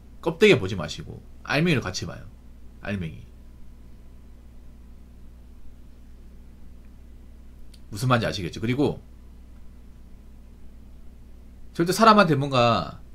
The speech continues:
얻어먹겠다, 어, 신세지겠다 마인드 가지지 마. 이럴 때일수록, 어, 내 앞가림 해야겠구나.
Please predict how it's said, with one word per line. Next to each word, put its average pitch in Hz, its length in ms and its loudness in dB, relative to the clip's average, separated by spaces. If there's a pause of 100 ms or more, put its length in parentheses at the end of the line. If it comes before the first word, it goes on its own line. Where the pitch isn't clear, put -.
(220)
얻어먹겠다, 139 800 4 (1400)
어, - 160 -12 (840)
신세지겠다 190 560 2
마인드 85 260 -4
가지지 - 340 -8
마. - 120 -14 (2250)
이럴 196 200 8
때일수록, 131 580 6 (400)
어, 85 120 -6
내 90 140 2
앞가림 123 340 4
해야겠구나. 151 480 0